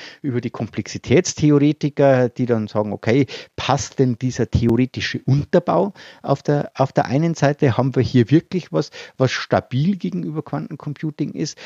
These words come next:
äh, zu, zur konkreten Anwendung. Dann im Bereich der Implementierung. Ja, wie müssen wir solche Verfahren implementieren? Was gibt's da, äh, für Fragestellungen? Weil, mm, Sie ja wissen, auch in der klassischen Kryptographie ist die Schwachstelle häufig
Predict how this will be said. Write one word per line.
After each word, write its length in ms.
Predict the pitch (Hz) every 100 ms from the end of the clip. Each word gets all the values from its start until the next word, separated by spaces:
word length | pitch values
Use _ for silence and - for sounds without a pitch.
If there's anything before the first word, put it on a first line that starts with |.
| - -
äh, 540 | 139 131 127 - 123 -
zu, 720 | - - 165 165 151 123 131 - _ - -
zur 180 | 143 -
konkreten 500 | 135 - 143 - -
Anwendung. 720 | 107 143 175 165 165 165 170 147 - _ _ _ _ _ _ _ - -
Dann 220 | 120 156
im 180 | 147 120
Bereich 420 | 110 92 151 - - - 156
der 100 | 156
Implementierung. 880 | 147 143 139 131 - 170 196 85 69
Ja, 240 | 110 139
wie 80 | 143
müssen 320 | 143 - 147
wir 80 | 131
solche 320 | 135 - 127
Verfahren 520 | - 110 104 104 175
implementieren? 920 | - 151 139 131 120 - - 151 190 -
Was 220 | 143 -
gibt's 240 | 143 -
da, 280 | - - - - - - 147
äh, 300 | 127 127 127
für 180 | 131
Fragestellungen? 1120 | - - 127 143 151 - 143 156 156 151 143 123
Weil, 140 | 127 127 -
mm, 420 | - 117 131 120
Sie 160 | - 127
ja 100 | 117
wissen, 340 | 139 - 131
auch 140 | 123 123
in 100 | 123
der 120 | 120
klassischen 540 | - 123 - - 135
Kryptographie 680 | - 123 - 117 113 - 131
ist 160 | 127 -
die 80 | 113
Schwachstelle 640 | 110 123 - 139 127 113
häufig 360 | 123 - 127